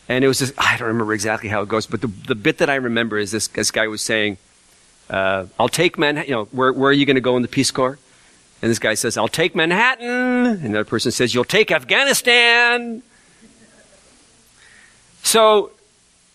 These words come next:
the issue is that we like to make deals with God. "God, I'll serve you, but. God, let me say goodbye to my parents. Or let me bury my father. Or let me do this. Or let me do that." And of course, Jesus' response was, "Ain't gonna cut it.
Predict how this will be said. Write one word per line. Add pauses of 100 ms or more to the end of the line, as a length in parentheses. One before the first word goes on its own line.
(760)
the
issue
is
that
we
like
to
make
deals
with
God.
"God,
I'll
serve
you,
but. (1400)
God,
let
me
say
goodbye
to
my
parents. (220)
Or
let
me
bury
my
father.
Or
let
me
do
this.
Or
let
me
do
that." (300)
And
of
course,
Jesus'
response
was, (480)
"Ain't
gonna
cut
it.